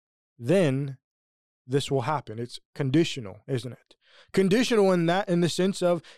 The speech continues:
if something is going to take place, then something must be fulfilled. In fact, think about Adam and Eve. What if they had never eaten of the fruit of the garden,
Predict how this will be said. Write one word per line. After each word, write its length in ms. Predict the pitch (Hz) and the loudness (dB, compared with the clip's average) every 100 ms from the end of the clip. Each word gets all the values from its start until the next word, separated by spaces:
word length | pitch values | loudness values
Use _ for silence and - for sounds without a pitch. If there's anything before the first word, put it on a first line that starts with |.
| _ | _
if 200 | 214 220 | -2 -2
something 420 | - 240 196 220 | -2 -2 0 0
is 100 | 190 | 2
going 220 | 160 208 180 | 2 2 2
to 60 | |
take 300 | - 185 - | 0 -4 -2
place, 320 | 190 214 190 | 0 0 0
then 420 | 160 156 269 233 185 | -2 0 2 0 0
something 560 | 214 233 202 202 180 | -2 -2 -2 -2 -2
must 320 | 175 226 - | -2 -2 -2
be 140 | 170 185 | -4 -4
fulfilled. 800 | - 180 - 240 214 123 - _ _ _ _ _ _ _ _ _ _ - | -2 -4 -2 -2 0 -2 -8 _ _ _ _ _ _ _ _ _ _ -10
In 80 | |
fact, 220 | 120 156 - | -4 -4 -4
think 160 | 160 | -2
about 160 | 147 139 | 0 0
Adam 220 | 131 120 | 0 -2
and 100 | 117 | -4
Eve. 320 | 135 117 - - - - | -6 -8 -16 -20 -20 -6
What 300 | 147 233 - _ _ | 4 4 4 _ _
if 560 | 220 185 160 - - _ _ _ _ _ _ _ _ | 0 0 0 -8 -20 _ _ _ _ _ _ _ _
they 120 | 139 | -2
had 160 | 135 127 | -2 -2
never 360 | 139 170 175 - | -2 -2 -4 -8
eaten 260 | 151 131 | -10 -8
of 120 | 131 123 | -8 -8
the 80 | |
fruit 340 | - 139 135 - - | -8 -4 -4 -4 -10
of 260 | 127 113 | -12 -12
the 80 | 113 | -16
garden, 540 | 117 110 104 110 110 | -10 -10 -10 -14 -18